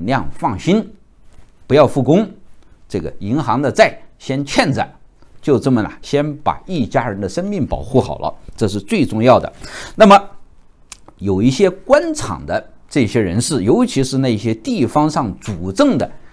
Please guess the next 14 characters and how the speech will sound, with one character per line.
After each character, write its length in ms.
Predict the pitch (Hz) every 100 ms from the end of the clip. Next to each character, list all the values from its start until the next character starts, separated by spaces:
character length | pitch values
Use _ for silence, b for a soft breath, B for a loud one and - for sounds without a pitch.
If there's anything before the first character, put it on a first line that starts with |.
| b
那 140 | - 135
些 140 | 120
官 180 | 135 151
员 300 | 117 127 190 - _
啊， 240 | 87 73 -
各 200 | - 156
地 220 | 117 143 98
的 140 | 87
这 140 | -
个 140 | 90 80
省 300 | - 113 160
委 160 | 151 185
书 200 | - 202
记 280 | 196 160